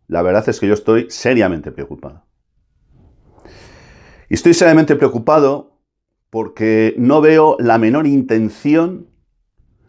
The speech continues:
de sentarse a una mesa, no digo ya a negociar, sino por lo menos a hablar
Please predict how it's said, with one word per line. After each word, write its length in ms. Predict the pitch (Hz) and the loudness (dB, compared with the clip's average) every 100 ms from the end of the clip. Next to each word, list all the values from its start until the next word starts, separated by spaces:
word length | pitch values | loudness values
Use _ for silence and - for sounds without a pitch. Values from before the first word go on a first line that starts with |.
| _ _ - | _ _ -10
de 520 | 87 107 104 104 - | 0 2 4 2 -4
sentarse 840 | - 113 107 127 147 - 139 127 - | -8 -4 -2 -2 -2 0 2 2 -2
a 80 | 117 | -2
una 180 | 139 | 0
mesa, 580 | 123 143 - 151 147 - _ _ _ _ - | 0 -2 -2 -4 -4 -8 _ _ _ _ -10
no 180 | 123 | -6
digo 160 | 156 151 | -2 2
ya 120 | 143 | 2
a 40 | 143 | 2
negociar, 380 | 131 123 147 135 | 0 -2 -2 -2
sino 260 | - 113 | -4 -6
por 120 | 110 | -4
lo 60 | 113 | -4
menos 280 | 139 127 - | -4 -6 -2
a 60 | |
hablar 480 | 107 123 143 147 - | 0 2 0 -2 -12